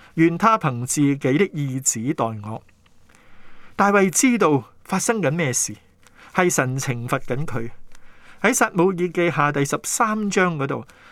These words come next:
暗嫩對他瑪所犯嘅罪行，亦都讓大衛因可怕嘅事情而受到羞辱嘅。醜聞傳遍耶路撒冷。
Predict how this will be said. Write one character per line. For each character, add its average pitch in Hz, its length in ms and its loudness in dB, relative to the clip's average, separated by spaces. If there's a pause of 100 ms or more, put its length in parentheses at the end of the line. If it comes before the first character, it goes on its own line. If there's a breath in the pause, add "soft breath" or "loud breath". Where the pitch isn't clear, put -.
(140 loud breath)
暗 208 220 2
嫩 170 200 4
對 180 200 6
他 233 240 2
瑪 147 180 4
所 135 240 2
犯 127 240 0
嘅 123 100 -2
罪 113 280 -4
行， 113 240 -12 (540 soft breath)
亦 165 140 4
都 233 220 2
讓 139 280 2
大 127 160 0
衛 123 400 -2 (160 loud breath)
因 233 180 2
可 156 280 2
怕 139 240 0
嘅 135 100 0
事 113 240 -2
情 113 240 -8 (220 soft breath)
而 131 180 2
受 131 240 0
到 135 180 0
羞 160 280 0
辱 135 120 -2
嘅。 - 160 -12 (640 soft breath)
醜 214 220 0
聞 151 260 2
傳 127 280 -2
遍 147 300 -2 (100)
耶 120 200 -4
路 120 200 -4
撒 127 220 -2
冷。 117 320 -12